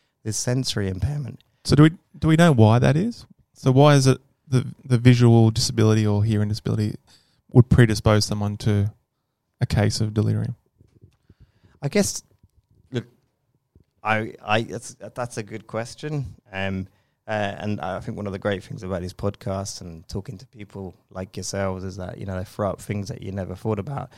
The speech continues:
Speaker 1: But I guess one of the reasons is that we are all taking cues in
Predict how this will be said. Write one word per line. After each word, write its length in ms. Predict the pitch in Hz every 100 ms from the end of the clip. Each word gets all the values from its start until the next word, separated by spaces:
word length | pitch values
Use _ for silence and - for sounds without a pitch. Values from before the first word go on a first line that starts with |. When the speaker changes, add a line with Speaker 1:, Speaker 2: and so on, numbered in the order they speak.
| _ _ -
Speaker 1:
But 120 | 110
I 40 |
guess 220 | 123 139
one 120 | 131 131
of 60 |
the 100 | 110
reasons 500 | 107 110 101 98 92
is 220 | 139 117
that 280 | 98 95 107 _ _
we 320 | 131 117 123 120
are 260 | 107 104
all 400 | 107 104 101 101 _ _ _ _ _
taking 480 | - 110 101 104 98
cues 460 | - 104 101 101 92
in 360 | 92 90 87